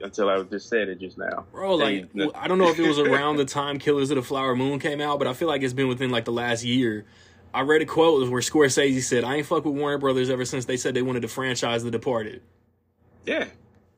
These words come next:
Speaker 1: And, um, and we'll get back to that. That's interesting. But th-, these knuckleheads, he been on Warner Brothers all day.
Speaker 2: Bruh.
Speaker 1: But
Speaker 2: Bruh.
Speaker 1: he did something, um, clever.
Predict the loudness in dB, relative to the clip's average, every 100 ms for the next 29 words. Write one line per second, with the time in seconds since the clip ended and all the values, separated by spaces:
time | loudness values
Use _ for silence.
0 | _ _ _ _ -6 -4 -4 -4 -6 -8
1 | -16 -20 _ _ _ _ _ -20 -8 -4
2 | -2 -2 -4 -4 -6 -6 -8 -6 -8 -6
3 | -6 -4 -6 -8 -16 -18 _ _ _ _
4 | _ _ -4 -4 -4 -12 -8 -10 -8 -4
5 | -4 -2 0 0 -2 -4 -4 -4 -4 -4
6 | -2 -2 0 0 0 -2 -4 -4 -8 -16
7 | -12 -12 -12 -18 -8 -2 0 0 0 0
8 | -2 0 0 0 -2 -6 -6 -8 -10 -14
9 | _ _ _ _ _ _ _ -8 -6 -8
10 | -12 -2 -2 -2 -6